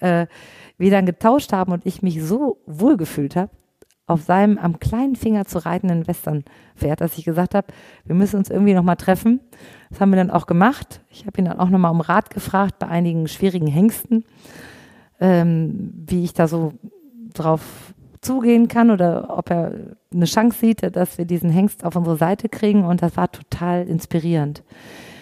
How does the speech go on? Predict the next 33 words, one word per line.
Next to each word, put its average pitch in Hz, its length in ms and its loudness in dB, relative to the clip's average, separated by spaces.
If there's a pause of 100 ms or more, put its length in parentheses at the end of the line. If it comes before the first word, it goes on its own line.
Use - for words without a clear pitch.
(840)
Ich 170 200 -2
habe 190 200 0
jetzt 208 200 -2
auch 185 120 0
wieder 185 160 2
in 170 100 0
Trine, 202 360 2
deshalb 196 280 -2
bin 196 140 0
ich 190 120 -4
auch - 100 -6
gerne 202 260 2
auf 180 100 -6
Weltreiterspielen. 240 1080 0
Ich - 200 -10
war 185 100 0
sowohl 180 300 -4
in 196 100 2
der 175 140 2
Westernhalde 202 720 0
als 175 240 -10
auch 180 60 -4
bei 175 140 -2
den 170 180 -2
Voltigierern. 180 640 0
Ich - 140 -8
gehe 170 120 -4
auch 175 80 -4
immer 180 160 -2
gerne 180 260 0
zu 180 120 -4
den 170 140 2
Fahrern. 208 580 -2